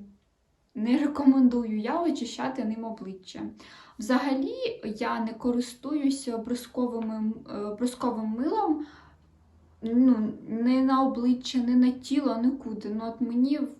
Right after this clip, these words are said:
вони всі сушать моє тіло. Це не стало виключенням. Е, що тіло воно мені почало сушити,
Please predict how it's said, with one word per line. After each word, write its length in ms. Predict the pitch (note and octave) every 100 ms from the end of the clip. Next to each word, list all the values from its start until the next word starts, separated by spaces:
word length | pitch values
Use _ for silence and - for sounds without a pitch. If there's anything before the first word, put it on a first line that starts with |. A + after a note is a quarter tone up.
| _
вони 320 | G#3 A3 A#3+ B3+
всі 300 | - D#4 D#4+
сушать 640 | - C4 D4 - B3+ -
моє 260 | A#3 A3+ B3+
тіло. 500 | - G3+ F#3+ F#3 - _ - - - - _
Це 360 | - C#4+ C#4+
не 160 | C4+ A#3+
стало 440 | - - B3 A3+
виключенням. 1080 | A3+ B3 - A#3+ A#3+ - D4 C#4+ D4 D#4 D#4 D#4 - - _ A#3
Е, 120 | A3+
що 280 | - D#4 D4
тіло 380 | - A#3 A#3+
воно 320 | B3+ C#4 C#4 C#4
мені 220 | C#4 C#4
почало 520 | C#4 C4+ - C4 C4+
сушити, 920 | C4+ C4+ C#4 - C4+ C4 - B3 A#3+